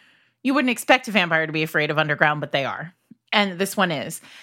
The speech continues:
And then she, of course, lives in Appalachia, and there's a,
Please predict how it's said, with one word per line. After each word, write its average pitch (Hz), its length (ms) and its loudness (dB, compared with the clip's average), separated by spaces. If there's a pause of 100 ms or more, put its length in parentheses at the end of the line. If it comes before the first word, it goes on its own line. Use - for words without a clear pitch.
(160)
And 196 180 4
then 208 460 2
she, - 360 2
of 220 100 -2
course, 202 440 2
lives 170 220 0
in 175 80 2
Appalachia, 202 840 2
and 175 200 -2
there's 156 340 0
a, 147 380 0